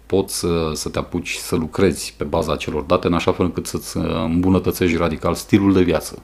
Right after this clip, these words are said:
în primul rând, um, să-ți îmbunătățești, uh,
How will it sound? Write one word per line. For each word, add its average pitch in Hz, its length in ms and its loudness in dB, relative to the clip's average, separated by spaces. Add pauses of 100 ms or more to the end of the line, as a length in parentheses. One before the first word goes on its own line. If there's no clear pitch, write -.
(120)
în 73 60 -8
primul 73 280 -4
rând, 104 240 2 (640)
um, 82 920 -4
să-ți - 600 -2
îmbunătățești, 87 920 0
uh, 78 460 0